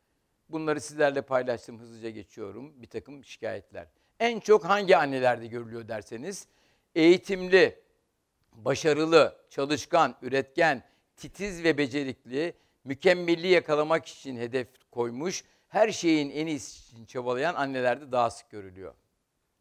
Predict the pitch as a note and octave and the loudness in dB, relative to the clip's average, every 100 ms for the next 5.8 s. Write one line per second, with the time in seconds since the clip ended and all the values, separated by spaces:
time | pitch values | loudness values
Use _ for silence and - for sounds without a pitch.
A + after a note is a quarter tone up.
0 | _ _ _ _ _ _ _ _ _ C#3+ | _ _ _ _ _ _ _ _ _ 0
1 | D3 D#3 C#3+ E3+ C3+ C#3+ C3 C#3 C3 - | 0 0 0 -2 0 0 0 -4 -8 -6
2 | C3+ B2+ C3 A2+ A2 D#3 E3+ - _ _ | -6 -6 -10 -10 -8 -6 -8 -14 _ _
3 | _ _ B2 - F3+ D3 C3 B2 B2 A#2+ | _ _ -20 -10 -8 -6 -6 -6 -6 -8
4 | A#2 B2 D#3 D#3+ _ _ _ - B2 C3+ | -8 0 0 0 _ _ _ -6 -4 2
5 | D3 C#3 B2+ A2+ A2+ B2+ D#3+ _ | 2 2 0 -6 -4 -4 -4 _